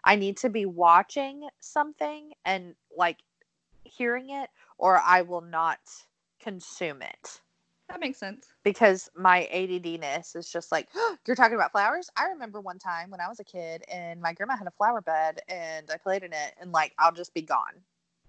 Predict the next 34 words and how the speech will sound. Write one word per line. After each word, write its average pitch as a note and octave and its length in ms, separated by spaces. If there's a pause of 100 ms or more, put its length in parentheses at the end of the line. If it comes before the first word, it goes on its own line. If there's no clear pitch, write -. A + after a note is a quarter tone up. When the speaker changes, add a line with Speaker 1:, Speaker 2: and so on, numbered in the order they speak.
Speaker 2:
That's A#3 240
funny. F#3+ 380 (280)
Speaker 1:
Gone. E2+ 280 (960)
Speaker 2:
I C4 160
have F4 400
been B3+ 200
seeing A#3+ 500
a G3 40
lot G3+ 300
on G3+ 180
the G3+ 320
interwebs, G#3+ 760 (520)
uh, G#3 280
a - 60
lot A#3 200
of A#3+ 160
people B3+ 340
who B3 140
are G#3 100
experiencing A#3 600
kind C4 200
of G4+ 120
what - 120
you A3 140
and A3 80
I G3+ 140
have A#3 160
been G#3+ 100
experiencing G#3 640
with G3+ 160
the G3 100
reader's G#3 420
guilt. C4+ 440 (540)
Uh, - 80